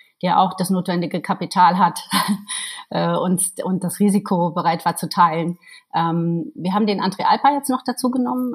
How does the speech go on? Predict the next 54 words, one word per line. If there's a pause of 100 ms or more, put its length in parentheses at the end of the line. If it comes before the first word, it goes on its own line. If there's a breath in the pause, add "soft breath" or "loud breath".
(100)
ähm,
als
Business
Angel. (400)
Der
André
Alper
war
bei
Tradeuer
schon
dabei.
Wir
haben
die
ganze
Zeit
Kontakt
gehabt
und
der
gibt
uns
noch
so
ein
bisschen
sein
Netzwerk,
weil
wenn
man
so
lange
weg
war (400 loud breath)
und
sein
Netzwerk
auch
so
ein
bisschen
vernachlässigt
hat,
weil
man (360 loud breath)
nicht
mehr
so
den
Kopf
dafür
hatte,